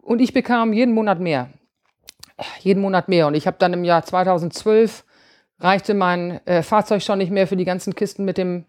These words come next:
mit dem Essen. Äh, und wir sind gewachsen. Äh, mit, mit meinen Projekten und diesem Wachstum ist auch das Vertrauen von der Firma gewachsen. Und es gab viele kleine N G Os, so wie unsere, die von dem, von der Firma Fit Future Life unterstützt wurden.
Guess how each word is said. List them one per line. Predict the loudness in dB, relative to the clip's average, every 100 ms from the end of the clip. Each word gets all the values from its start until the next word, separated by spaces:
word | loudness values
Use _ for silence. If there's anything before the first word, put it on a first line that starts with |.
| _ _ _ _ _ _
mit | 0
dem | 2 2
Essen. | 0 0 -6 -8 _ _ -20 _ _ _
Äh, | 2 4 4
und | 2 0
wir | 2
sind | 2
gewachsen. | 2 2 0 -4 -4 -4
Äh, | -2 0 0
mit, | -2 -4 0 0 0 -8 -6
mit | 0 0 0
meinen | 0 2 2 0
Projekten | -2 2 2 0 -4 -4
und | -4 -6 -4
diesem | -2 0
Wachstum | 0 -2 -4
ist | -2
auch | -2
das | -2 -4
Vertrauen | -2 2 2 2
von | 2
der | 2
Firma | 2 0 0
gewachsen. | 2 0 -2 -8 -10 -14 _ _ _ _
Und | 0
es | 0 2
gab | -2 0
viele | 2 2
kleine | 2 2 2
N | 0
G | 2 4
Os, | 2 2
so | 2 2
wie | 2
unsere, | 4 4 4 2
die | 0 -2
von | -2 -4 0
dem, | 2 2 0 -6
von | -2
der | 0
Firma | 0 0 -2
Fit | -2 -6
Future | -6 -4 0
Life | -2 -2
unterstützt | -4 -2 -4 -8 -2
wurden. | -2 -2 -8